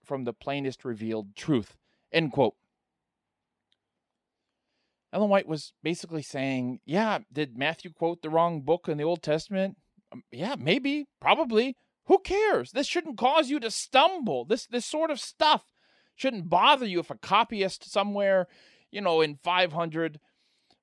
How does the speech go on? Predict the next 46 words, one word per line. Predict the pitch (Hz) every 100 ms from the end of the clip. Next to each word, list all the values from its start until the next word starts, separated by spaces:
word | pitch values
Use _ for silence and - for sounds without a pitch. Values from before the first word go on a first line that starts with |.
| _ _ -
A | 165 156
D, | 143 170 151
you | 143
know, | 135
if |
he | 160
made | 180 190 180
a |
mistake | 151 - - 170 156 139
in, | 131 135
in | 135
copying | - 156 135 127
out | 123
a | 117
trans-, | - 135 123 123 - - -
uh, | 123 92 92 -
a | 113
manuscript | 139 160 139 117 - 113 -
of | 107
the | 101
Bible, | 107 104
right? | 127 226
Like, | 220
that | 214 226
shouldn't | 262 226
cause | 180 202 214
you | 196
to | 175
stumble. | - 202 180 131
That's | 185 -
her | 233
point. | - 320 320 202 - - _ _ _ _ _ _
She's | - 202
not | 220 208
getting | 226 240 214
worked | 233 247 254
up | 262 233
about | 208 175
these | 170 160
new | 190 269
translations, | 269 240 214 196 190 - 165 160
which | 160 - _ _ _ _ _ _ _ _ _ _ _ _
supposedly | - 143 185 208 180 151 160
are, | 139 135 127 -
are | 127
more | 127 135